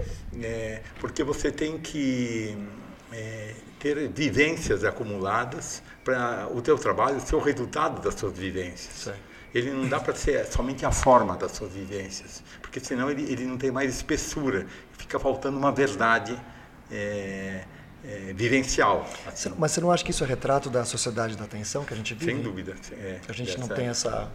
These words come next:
Speaker 1: uma sociedade da urgência.
Speaker 2: É.
Speaker 1: Então, ah, o sistema, de um tempo pra cá, começou a valorizar artistas que tinham acabado uma formação, seja numa faculdade, numa instituição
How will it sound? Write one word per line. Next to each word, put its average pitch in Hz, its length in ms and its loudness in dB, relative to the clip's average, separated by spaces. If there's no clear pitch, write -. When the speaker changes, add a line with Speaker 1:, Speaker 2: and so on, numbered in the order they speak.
Speaker 1:
uma 113 160 2
sociedade 107 560 4
da 107 60 4
urgência. 107 680 0
Speaker 2:
É. - 100 -10
Speaker 1:
Então, 139 400 0
ah, 98 840 2
o 104 80 0
sistema, 131 600 0
de 95 100 -6
um 101 160 -2
tempo 98 300 -8
pra 85 160 -6
cá, - 240 -6
começou - 340 -6
a - 40 -8
valorizar 107 640 4
artistas 120 640 0
que 123 160 -4
tinham 107 200 -4
acabado 104 480 2
uma 120 140 0
formação, 113 600 0
seja 110 340 -4
numa 95 180 -2
faculdade, 92 800 -2
numa 90 160 -8
instituição 98 640 -6